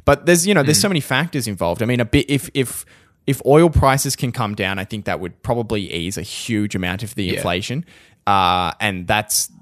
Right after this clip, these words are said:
Speaker 1: the result of, of things that are, you know, that there's so many factors involved in that. The, the war in the, the
Speaker 2: Mm.
Speaker 1: Ukraine and who's pumping oil, who decides to pump more oil. Like, there's so many,
Speaker 2: Yeah.
Speaker 1: there's so many factors involved in that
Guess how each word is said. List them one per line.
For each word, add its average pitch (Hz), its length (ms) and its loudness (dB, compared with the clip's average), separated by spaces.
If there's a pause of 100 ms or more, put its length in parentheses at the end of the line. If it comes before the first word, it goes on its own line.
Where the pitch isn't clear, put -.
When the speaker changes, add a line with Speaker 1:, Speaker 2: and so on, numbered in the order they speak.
(140)
Speaker 1:
the 123 100 2
result 98 420 -2
of, 87 320 -6
of 98 160 -8
things 92 360 -6
that 92 120 0
are, 80 420 -4 (360)
you 95 60 -10
know, 73 180 -10 (260)
that 101 180 -6
there's 101 120 -6
so 107 100 -4
many 85 120 -6
factors 101 380 -6
involved 80 340 -6
in 85 80 -8
that. 73 200 -10
The, 82 200 -8
the 92 100 -8
war 90 320 -4
in 80 100 -8
the, 76 160 -8
the - 140 -16
Speaker 2:
Mm. 113 160 -8
Speaker 1:
Ukraine 143 440 2
and 85 180 -6 (360)
who's 104 240 0
pumping 127 420 0
oil, 123 480 4
who 117 120 0
decides 98 380 0
to - 60 -4
pump 95 240 -2
more 117 360 4
oil. 120 160 2
Like, 104 220 -2
there's 120 160 2
so 143 220 6
many, 107 500 0 (100)
Speaker 2:
Yeah. 107 380 -4
Speaker 1:
there's 123 140 -2
so 135 140 4
many 117 180 0
factors 90 560 -4
involved 87 400 -4
in 87 80 -8
that 82 280 -6